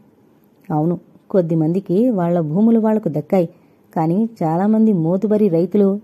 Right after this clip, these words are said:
తాము ఆ భూములన్నీ ఎప్పుడో ఎవరి దగ్గరో కొన్నట్టు దస్తావేజులు పుట్టించేసి ఇప్పటికీ వెట్టి చేయించుకుంటూనే ఉన్నారు. దారుణం. ఇలాంటి దారుణాలు రూపుమాపాలని, ఈ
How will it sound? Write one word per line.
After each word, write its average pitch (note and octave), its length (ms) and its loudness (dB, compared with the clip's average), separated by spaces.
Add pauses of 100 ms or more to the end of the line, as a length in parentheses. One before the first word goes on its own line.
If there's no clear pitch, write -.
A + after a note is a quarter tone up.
(120)
తాము G#3+ 380 0
ఆ F#3+ 140 -2
భూములన్నీ G#3 600 0
ఎప్పుడో G3 440 -2 (100)
ఎవరి E3 280 -2
దగ్గరో G3+ 280 0
కొన్నట్టు F#3+ 600 -4 (120)
దస్తావేజులు G3+ 640 -2
పుట్టించేసి F#3+ 720 -2 (420)
ఇప్పటికీ A#3 560 0
వెట్టి D#3+ 360 -4 (120)
చేయించుకుంటూనే A3 540 0
ఉన్నారు. E3 300 0 (840)
దారుణం. E3 460 0 (600)
ఇలాంటి B3+ 420 0
దారుణాలు G#3 580 0
రూపుమాపాలని, G#3 1000 0 (220)
ఈ A#3 240 2